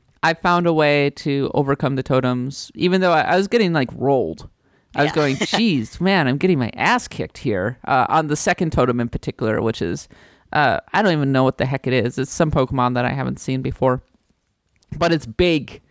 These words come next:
Speaker 2: Mm-hmm.
Speaker 1: and it's strong,
Speaker 2: Yeah.
Speaker 1: and it's totally kicking my ass. And so what I did was I found a way to get both, uh, the totem Pokemon and its little assistant Pokemon, which was also doing a lot of damage,
Speaker 2: Yeah.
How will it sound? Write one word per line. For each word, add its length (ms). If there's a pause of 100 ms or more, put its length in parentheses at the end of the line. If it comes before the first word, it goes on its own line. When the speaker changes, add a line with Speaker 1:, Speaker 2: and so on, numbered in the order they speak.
(220)
Speaker 2:
Mm-hmm. 140
Speaker 1:
and 100
it's 160
strong, 840
Speaker 2:
Yeah. 360
Speaker 1:
and 140
it's 140
totally 340
kicking 240
my 140
ass. 580 (400)
And 180
so 220
what 140
I 80
did 340
was 540 (560)
I 80
found 300
a 40
way 240
to 140
get 260 (320)
both, 380 (100)
uh, 560
the 100 (140)
totem 320
Pokemon 500
and 160
its 160
little 220
assistant 600
Pokemon, 540
which 160
was 120
also 260
doing 260
a 40
lot 160
of 60
damage, 420
Speaker 2:
Yeah. 320